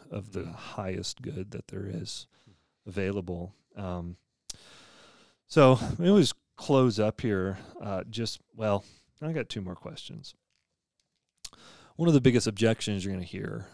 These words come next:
Speaker 1: to the goodness of God is gonna be, "Well, if God is good, truly, the way that you guys are saying, um, how do we deal with or respond to all the bad things that exist in the world and all the evil that is in the world?" And o-,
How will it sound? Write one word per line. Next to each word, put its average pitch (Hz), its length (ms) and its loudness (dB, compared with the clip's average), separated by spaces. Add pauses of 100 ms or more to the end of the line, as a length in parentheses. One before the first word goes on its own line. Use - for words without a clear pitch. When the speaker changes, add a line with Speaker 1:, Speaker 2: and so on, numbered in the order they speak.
(240)
Speaker 1:
to 90 520 -2 (240)
the 98 100 -6
goodness 95 340 -6
of 98 100 -10
God 98 580 -10
is 104 160 -10
gonna 101 140 -4
be, 101 80 -2
"Well, 107 440 0 (140)
if 117 180 -6
God 135 260 4
is 113 300 0
good, 101 540 0 (540)
truly, 98 360 -2
the 92 100 -6
way 98 140 0
that 98 120 -4
you 104 100 -8
guys 104 200 0
are 85 60 -10
saying, 95 480 -10 (840)
um, 92 520 -2
how 135 160 0
do 160 80 4
we 110 320 2 (400)
deal 104 240 0
with 98 300 -2
or 95 60 -8
respond 92 580 -4
to - 60 -8
all 90 160 -6
the 92 80 -8
bad 90 320 -8
things - 480 -14
that 110 180 -6
exist 95 440 -8
in 113 80 -12
the 110 80 -12
world 107 300 -12
and 101 100 -8
all 92 120 -2
the 98 100 -6
evil 98 640 -6
that 104 240 -6
is 90 140 -6
in 92 140 -8
the 90 60 -6
world?" 90 340 -4
And 104 100 -6
o-, 196 160 -4